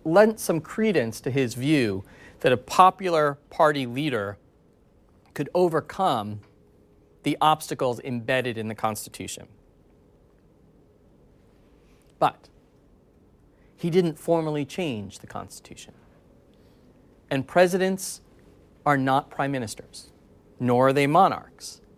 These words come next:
And he was able to temporarily overcome constitutional norms without changing the terms of the Constitution. He appeared frequently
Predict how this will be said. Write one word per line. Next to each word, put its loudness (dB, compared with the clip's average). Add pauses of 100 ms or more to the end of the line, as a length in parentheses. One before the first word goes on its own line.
(1500)
And -4
he 2
was 4
able 4
to -2
temporarily 4 (920)
overcome 2
constitutional -4
norms 0
without -2
changing -2
the -6
terms -2
of -8
the -10
Constitution. -12 (1500)
He 0
appeared 2
frequently 0